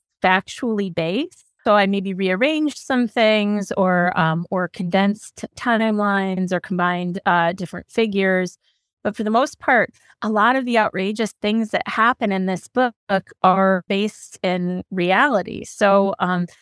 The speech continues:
I think that initially I was worried about being fair to them as real historical people, but, you know, I was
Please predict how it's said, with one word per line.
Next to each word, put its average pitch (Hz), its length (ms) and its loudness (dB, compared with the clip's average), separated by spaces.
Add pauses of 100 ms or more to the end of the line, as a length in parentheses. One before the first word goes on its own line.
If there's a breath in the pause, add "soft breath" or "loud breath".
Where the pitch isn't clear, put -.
(220 soft breath)
I 233 80 0
think 349 220 -8
that 349 180 -2
initially 233 520 0
I 190 120 4
was 180 180 -2
worried 240 400 0
about 180 460 2 (200)
being 196 380 -2
fair 214 400 0 (120)
to 226 120 -4
them 190 400 0 (100)
as 185 380 -2
real 180 480 0 (340)
historical 190 540 0
people, 196 640 2
but, 196 160 2 (420)
you 208 80 -4
know, 202 120 4
I 185 120 4
was 208 160 -4